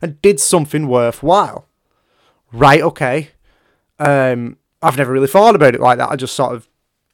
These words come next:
did what I was told. Well, right now, I'm telling you that you need to set some more goals, because your life could lose that passion, that sort of appreciation that you have, just because you're not growing.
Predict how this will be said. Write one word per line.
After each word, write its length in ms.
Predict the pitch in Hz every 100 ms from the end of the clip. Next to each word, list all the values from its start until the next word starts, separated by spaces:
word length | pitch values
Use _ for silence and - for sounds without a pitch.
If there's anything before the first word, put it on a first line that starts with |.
| _ _ _ -
did 220 | 139 143
what 220 | 139 160
I 20 |
was 220 | 156 160
told. 480 | - 156 185 285 - _ _ _ _ _ _ _ _ _ _ _ _ _ _ -
Well, 260 | 143 165
right 220 | 147 180 143
now, 220 | 165 135
I'm 140 | 143
telling 260 | 143 143 127
you 60 |
that 100 | 120
you 80 | 127
need 100 | 123
to 80 | -
set 180 | 139 -
some 140 | 127
more 160 | 120 113
goals, 540 | 151 170 117 - - _ _ _ _ _ _
because 300 | 135 - 143
your 100 | 165
life 220 | 190 185
could 160 | - 123
lose 400 | 120 196 180 120
that 220 | 135 -
passion, 520 | - 143 - 131 120 _ _ _ _ _
that 180 | 143 135
sort 280 | 151 131
of 260 | 131 110 _ _ _ _ _ _ _ _ _ _ _ _ _ _ _
appreciation 640 | 147 147 165 151 156 143 143
that 80 | 131
you 80 |
have, 420 | 139 131 135 - _
just 160 | - 156
because 260 | 180 170 139
you're 80 |
not 180 | 147 131
growing. 340 | 127 180 131